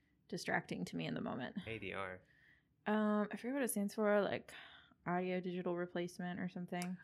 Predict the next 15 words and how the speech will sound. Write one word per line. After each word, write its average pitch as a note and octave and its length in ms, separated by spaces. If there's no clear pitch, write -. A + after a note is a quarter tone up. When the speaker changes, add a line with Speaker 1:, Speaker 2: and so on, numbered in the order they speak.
Speaker 2:
Oh, B2+ 440
where A2+ 120
they, A2 80
Speaker 1:
Yeah. - 140
Speaker 2:
like, G2+ 140
dub G#2+ 200
it G#2 80
in G#2 140
Speaker 1:
Yeah, G#2 80
Speaker 2:
afterwards? E3+ 340
Speaker 1:
yeah, A2 200
yeah. G#2+ 80
Speaker 2:
Okay, G2 220
yeah. F2 180
Speaker 1:
Yeah. - 160